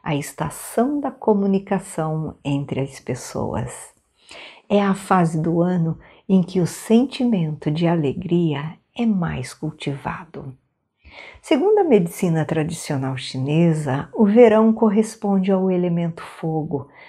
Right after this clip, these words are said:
tendo como principais órgãos o coração e o intestino delgado. Quando o elemento fogo está em equilíbrio energeticamente,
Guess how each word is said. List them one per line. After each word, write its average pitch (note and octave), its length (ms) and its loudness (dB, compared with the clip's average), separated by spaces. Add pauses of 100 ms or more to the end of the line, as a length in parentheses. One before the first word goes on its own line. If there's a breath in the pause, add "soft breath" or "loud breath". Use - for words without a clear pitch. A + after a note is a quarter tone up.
(200 loud breath)
tendo G3 280 4
como F3 340 0
principais G#3 840 0
órgãos E3+ 640 -4
o D3+ 100 -4
coração D#3 960 -6 (100)
e A#3+ 160 2
o A#3 80 4
intestino G#3+ 720 -2
delgado. D3+ 640 -6 (760 loud breath)
Quando F#3+ 320 4
o B3 40 6
elemento F#4 540 2
fogo D3+ 640 -2
está D3 500 -6
em D#3 300 2
equilíbrio D3 840 0
energeticamente, C#3+ 1300 -4